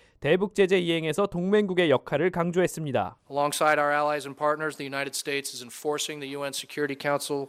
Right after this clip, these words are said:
Speaker 2: resolutions and the sanctions, uh, targeting North Korea that are allowing our president and our diplomats to negotiate from a position of strength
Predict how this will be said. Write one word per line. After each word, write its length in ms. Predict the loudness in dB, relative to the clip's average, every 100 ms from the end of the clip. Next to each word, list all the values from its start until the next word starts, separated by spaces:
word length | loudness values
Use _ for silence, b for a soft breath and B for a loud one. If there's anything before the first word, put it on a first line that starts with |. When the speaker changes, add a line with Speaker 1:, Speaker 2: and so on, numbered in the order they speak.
| -10
Speaker 2:
resolutions 880 | -6 -6 -6 -6 -6 -6 -8 -10 -12 _ b b b b b b b b -12
and 200 | -8 -8
the 140 | -8
sanctions, 800 | -4 0 0 0 -6 -4 -6 -8 -10
uh, 240 | -10 -10 -4
targeting 340 | -2 -2 -4
North 240 | -4 -4
Korea 460 | -4 -8 -4 -2 -4 -6 _ _ _ _ _ _ _ -18 -10
that 140 | -6
are 100 | -2
allowing 420 | -2 2 2 2 -2
our 140 | -4
president 640 | -2 -2 -2 -6 -8 -8
and 160 | -8 -6
our 100 | -6
diplomats 640 | -4 -4 -4 -4 -4 -6
to 100 | -10
negotiate 560 | -10 -6 -4 -2 -4 -6
from 140 | -10
a 20 |
position 480 | -10 -8 -6 -6 -8
of 80 | -10
strength 480 | -6 -4 -4 -8